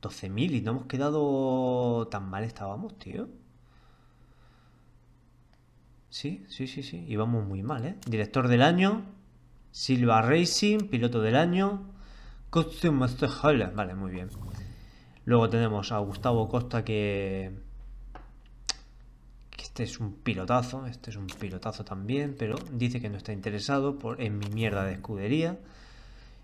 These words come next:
Y nosotros vamos a seguir aquí fichando aquí a gente, gente interesante. Ojeadores, treinta y tres,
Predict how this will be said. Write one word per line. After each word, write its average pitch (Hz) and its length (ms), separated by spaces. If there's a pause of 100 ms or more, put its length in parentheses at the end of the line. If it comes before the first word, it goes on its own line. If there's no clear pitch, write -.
(140)
Y 127 60
nosotros 127 400
vamos 101 340
a - 20
seguir 104 260
aquí 95 180
fichando 95 480
aquí 92 260
a 87 280
gente, 95 800
gente 120 240
interesante. 95 720 (1700)
Ojeadores, - 2250
treinta - 420
y - 80
tres, 127 720